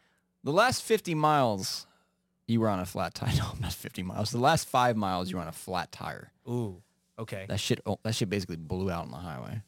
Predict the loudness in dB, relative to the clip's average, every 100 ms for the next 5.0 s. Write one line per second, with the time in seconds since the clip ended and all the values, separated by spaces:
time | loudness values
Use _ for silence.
0 | _ -2 0 0 -2 -2 2 4 6 6
1 | 4 2 2 2 2 2 2 2 -2 -4
2 | -8 -8 -4 -2 -2 -2 -4 -6 _ _
3 | _ _ _ _ 2 4 6 6 4 2
4 | 4 6 6 4 2 4 4 4 4 2